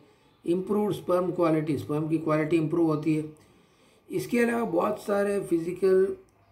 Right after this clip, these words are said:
और मेंटल फ़ायदे हैं जो इस लिस्ट में कवर नहीं होते, लेकिन बहुत सारे लोग एक्सपीरियंसेस करते हैं और फोरम्स में शेयर करते हैं।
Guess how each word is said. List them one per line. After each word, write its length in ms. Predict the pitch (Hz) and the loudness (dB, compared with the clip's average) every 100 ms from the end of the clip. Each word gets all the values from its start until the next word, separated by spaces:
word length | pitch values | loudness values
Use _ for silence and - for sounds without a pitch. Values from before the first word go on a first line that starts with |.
| _ | _
और 580 | 156 160 165 165 160 156 147 - _ _ - _ - | -4 -2 0 2 2 2 -2 -10 _ _ -20 _ -8
मेंटल 360 | 156 165 180 190 | -4 -2 0 0
फ़ायदे 460 | 175 170 165 170 | 2 2 4 4
हैं 120 | 175 151 | 2 2
जो 260 | 165 175 | 0 0
इस 260 | - 160 147 | -2 -6 -2
लिस्ट 280 | 160 - 170 | -2 -2 -4
में 180 | 175 | -4
कवर 260 | 170 156 160 | -2 0 0
नहीं 200 | 156 170 | 0 0
होते, 280 | 165 160 165 | 0 0 2
लेकिन 440 | 156 147 175 175 | 2 2 0 -2
बहुत 260 | 139 156 170 | -2 -2 -2
सारे 260 | 180 175 | 0 2
लोग 260 | 170 160 160 | 2 2 0
एक्सपीरियंसेस 680 | - 110 - 160 160 143 151 | -4 -6 -2 0 0 -2 -6
करते 360 | 156 139 - | -6 -4 -2
हैं 160 | 156 160 | -2 -2
और 320 | 135 143 147 | -2 -2 -2
फोरम्स 580 | 147 - 147 143 147 - | -4 -4 -2 0 -2 -2
में 100 | 156 | -4
शेयर 280 | - 127 123 | -2 -2 -2
करते 380 | 110 110 104 107 | -4 -6 -8 -10
हैं। 220 | 101 | -10